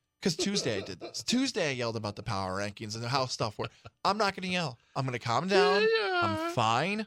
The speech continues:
Speaker 1: I'm
Speaker 2: You're gonna
Speaker 1: okay.
Speaker 2: yell.
Speaker 1: Tyreek Hill, you're telling me, is not even in the top eight. Okay. All right. I'm gonna calm down.
Speaker 2: I'm trying
Speaker 1: All
Speaker 2: to,
Speaker 1: right,
Speaker 2: I'm
Speaker 1: go
Speaker 2: pulling
Speaker 1: ahead.
Speaker 2: up, I'm pulling up other odds from other places in an attempt to try to find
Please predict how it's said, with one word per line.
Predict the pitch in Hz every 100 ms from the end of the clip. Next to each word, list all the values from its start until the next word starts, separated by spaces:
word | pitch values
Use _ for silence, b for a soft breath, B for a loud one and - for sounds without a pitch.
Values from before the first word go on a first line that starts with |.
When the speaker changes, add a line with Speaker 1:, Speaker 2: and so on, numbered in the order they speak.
| -
Speaker 1:
I'm | -
Speaker 2:
You're | -
gonna | 427
Speaker 1:
okay. | 466 143 330
Speaker 2:
yell. | 370 381 392 349
Speaker 1:
Tyreek | 311 175 208 240
Hill, | - 190
you're | 185 175
telling | - 175
me, | 170 160
is | 139 135
not | 165
even | 175 170
in |
the | 135
top | - 139 127 - -
eight. | 90 - -
Okay. | 101 - 120 - _ _ _ -
All | -
right. | 110 107 - _ _ -
I'm | 151
gonna |
calm | 151 113 95
down. | 92 82
Speaker 2:
I'm | 104
trying | 160
Speaker 1:
All | 147
Speaker 2:
to, |
Speaker 1:
right, | -
Speaker 2:
I'm | -
Speaker 1:
go |
Speaker 2:
pulling | 196 208
Speaker 1:
ahead. | 175
Speaker 2:
up, | 131
I'm | 131
pulling | 202
up | 147
other | 131 143 151 135 127 _ _ _ _ _ _
odds | 131 143 151
from | 139
other | 123 127 120
places | 123 120 120 113
in | 107
an | 107 104
attempt | 98 123 104
to |
try | 113 120
to | 104
find | - 113 110 107